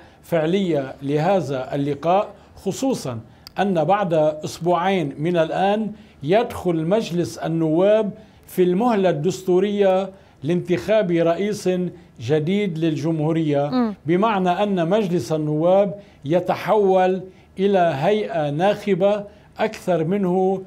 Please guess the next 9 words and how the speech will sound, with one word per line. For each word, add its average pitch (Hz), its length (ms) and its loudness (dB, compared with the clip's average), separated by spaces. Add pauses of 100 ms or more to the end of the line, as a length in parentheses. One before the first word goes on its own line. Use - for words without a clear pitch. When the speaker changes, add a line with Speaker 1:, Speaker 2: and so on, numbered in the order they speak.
(340)
Speaker 1:
آه، 156 300 -2
مجلس 180 560 -2
تشريعي. 117 500 -8 (480)
Speaker 2:
طيب، 320 240 0
خليني 453 500 2
أسألك 349 480 0
أستاذ 269 380 2
جان، 277 200 2
وحتى - 420 0